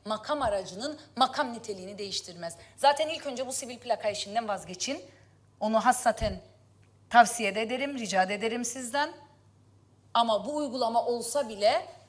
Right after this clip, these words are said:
onların makam aracı olduğu gerçeğini değiştirmez. Bir zahmet benzininizi koyacaksınız kendi aracınıza. Bizim yaptığımız gibi elbette en doğal hakkınızdır. Seçim geliyor. Bir vekilde, elli vekilde fark etmez.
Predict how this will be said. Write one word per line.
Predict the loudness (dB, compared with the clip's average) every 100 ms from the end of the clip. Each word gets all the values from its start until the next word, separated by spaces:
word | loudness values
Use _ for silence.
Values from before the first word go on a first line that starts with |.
| _ -6
onların | -4 -2 0 0 -2
makam | -6 -6 -6
aracı | -6 -6 -6 -6
olduğu | -6 -6 -6
gerçeğini | -6 -8 -10 -10
değiştirmez. | -12 -10 -12 -12 -8 -4 -4 -6 -14 -20 _ _ -6
Bir | -2 -2
zahmet | 2 0 2 2 2 2 -14 -20 _ -18
benzininizi | 2 2 2 -2 -4 -4 -4 -6
koyacaksınız | 2 4 4 2 -2 -4 -6
kendi | -6 0 4
aracınıza. | 6 6 2 -4 2 4 2 -10 -20 _ _ _ _ -6
Bizim | -4 2
yaptığımız | 2 2 -2 -4 -4 -8
gibi | -8 -6 -6 -8 -20 _ _
elbette | 12 12 8 -2 -4
en | -2
doğal | -2 -2
hakkınızdır. | -4 -10 -14 -12 -10 -8
Seçim | -6 -6 -6 -8
geliyor. | -8 -8 -8 -8
Bir | -8 -6 -8
vekilde, | -8 -12 -12
elli | -10 -8
vekilde | -8 -10 -12 -4
fark | -4 -6 -12
etmez. | -10 -6 -6